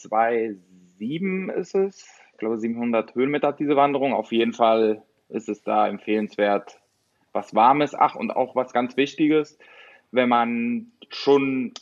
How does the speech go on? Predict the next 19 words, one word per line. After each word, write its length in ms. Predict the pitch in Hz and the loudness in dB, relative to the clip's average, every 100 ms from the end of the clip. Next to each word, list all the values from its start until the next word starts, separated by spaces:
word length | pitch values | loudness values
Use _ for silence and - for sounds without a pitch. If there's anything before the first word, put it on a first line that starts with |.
| - | -2
manchmal 540 | 123 135 156 151 147 | 0 0 2 2 2
ist 160 | 131 - | -2 -2
man 180 | 135 135 | -2 0
so, 80 | |
wenn 100 | 135 | -2
man 160 | 123 120 | -2 -2
die 100 | 120 | -4
Unterkunft 540 | 135 170 170 180 175 | -2 -2 -2 -6 -6
hat, 160 | 170 156 | -4 -2
die 80 | 139 | -2
hat 100 | 135 | -2
man 140 | 131 | -4
irgendwie 220 | 147 135 | -4 -8
fast 320 | 127 139 139 - | -4 -2 -2 0
auf, 220 | 131 - _ _ | -2 -2 _ _
äh, 380 | - 117 110 104 90 - _ _ _ | -2 0 0 -2 -6 -18 _ _ _
auf 220 | - 107 - | -10 -8 -2
Meeresspiegelhöhe, 840 | 120 110 104 - 95 95 98 95 | 0 2 -2 -6 -4 -4 -4 -4
ne? 220 | 98 139 | -2 -2